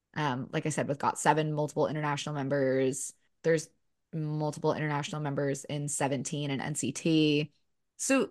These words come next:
what's kind of interesting about the change in the industry is that,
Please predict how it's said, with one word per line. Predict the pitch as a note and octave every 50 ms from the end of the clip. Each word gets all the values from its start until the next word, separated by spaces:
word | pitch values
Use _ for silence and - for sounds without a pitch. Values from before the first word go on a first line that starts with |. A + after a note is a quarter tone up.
| _ _
what's | - G#3+ A#3+ A#3 - - - -
kind | - B3 C#4 C#4+ F#4
of | F4 -
interesting | - F#3+ F#3+ - G#3+ G#3 - - G3+ F#3+ F#3+
about | F3+ E3+ E3 E3 D#3+ D#3 - - - _ _
the | - F3+
change | F3 - E3 E3 D#3+ E3+
in | E3
the | D#3+ D#3 -
industry | D#3+ D#3 D#3 D#3 - D#3 D#3 D#3 -
is | - D#3+ D#3
that, | D#3 D3+ D3+ C3+ - -